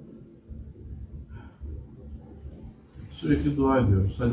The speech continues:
bugün mücadele ediyorsunuz, bir savaş içerisindesiniz. İnşallah yarın Halid bin Velidler gibi gelirsiniz.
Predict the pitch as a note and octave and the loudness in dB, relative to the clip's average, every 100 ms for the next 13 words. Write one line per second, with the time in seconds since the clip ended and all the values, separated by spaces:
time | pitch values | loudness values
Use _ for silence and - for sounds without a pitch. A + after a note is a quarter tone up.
0 | A#2 B2 B2+ A2+ G#2+ A2 A#2 A#2 G#2 F#2+ | 4 6 8 10 10 8 8 6 6 4
1 | - A2+ G#2+ - A2 A#2 A2+ G#2+ - G2 | 2 2 2 2 4 6 6 4 4 4
2 | - F#2+ G2+ - A#2 A#2+ - - - - | 4 2 2 0 0 0 -4 -12 -14 -16
3 | - - - - - - - C3 - B2 | -14 -12 -12 -6 -6 -6 0 2 4 4
4 | A#2 A#2 B2 B2 B2 C3+ G#2 A2+ A#2 A#2+ | 4 8 10 10 8 4 4 6 6 6
5 | B2+ A#2 A#2 A#2+ B2 A#2 A2+ G#2+ G2+ G2 | 8 8 8 6 6 8 8 10 10 10
6 | - F#2+ G2 - | 8 2 0 -2